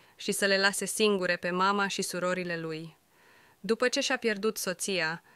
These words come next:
reputația și postul de la spital, Serhan își pierde controlul când în presă apare o știre despre Neslihan și Guven, care au fost surprinși singuri la restaurant. Alaz îl anunță pe Yaman că Serhan și-a luat arma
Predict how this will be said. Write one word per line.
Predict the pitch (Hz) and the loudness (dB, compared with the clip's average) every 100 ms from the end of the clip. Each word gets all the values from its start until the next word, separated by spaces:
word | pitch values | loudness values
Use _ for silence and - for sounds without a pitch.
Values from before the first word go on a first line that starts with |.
| _ | _
reputația | - 196 202 208 208 - 208 | -2 -2 0 2 2 2 -2
și | - | -2
postul | - 196 - 190 | -2 -4 -2 -4
de | 180 | -2
la | 175 | -2
spital, | 170 - 170 175 170 180 _ - - - | -2 -6 -2 0 0 -2 _ -20 -20 -16
Serhan | - 202 196 214 | -2 0 4 4
își | 208 - | 4 2
pierde | 202 202 196 | 2 2 2
controlul | - 175 175 196 180 165 165 - - - | -4 -4 0 2 2 0 -4 -10 -20 -2
când | 208 196 | 2 2
în | 190 | 2
presă | - 202 208 214 | 4 4 4 0
apare | 190 196 196 | 0 2 4
o | 190 | 4
știre | 180 - 190 | 2 0 0
despre | 175 180 - 180 | 0 -2 -2 -2
Neslihan | 175 180 185 185 180 196 190 | 0 0 0 -2 -2 2 2
și | 190 196 | 0 -4
Guven, | 170 175 170 175 185 - - _ | -4 -2 0 0 -2 -10 -20 _
care | - 196 | 0 4
au | 190 | 4
fost | - 214 - | 4 -2 -2
surprinși | - 196 190 202 208 202 - | -4 -4 -2 0 2 2 -2
singuri | - 190 185 175 175 | -2 0 0 0 -2
la | 175 | -2
restaurant. | 175 - 175 170 165 156 160 - _ _ _ _ _ | -2 -2 -4 -2 -4 -6 -12 -20 _ _ _ _ _
Alaz | - 196 202 220 | 2 6 8 8
îl | 220 | 6
anunță | 208 202 214 208 | 4 4 2 0
pe | 208 | -2
Yaman | 196 202 208 202 202 | 4 6 8 6 2
că | 196 | 0
Serhan | 185 190 180 190 190 | -2 0 0 4 4
și-a | 190 190 | 4 2
luat | 185 180 - | 4 2 4
arma | 180 196 202 196 190 | 8 8 8 6 2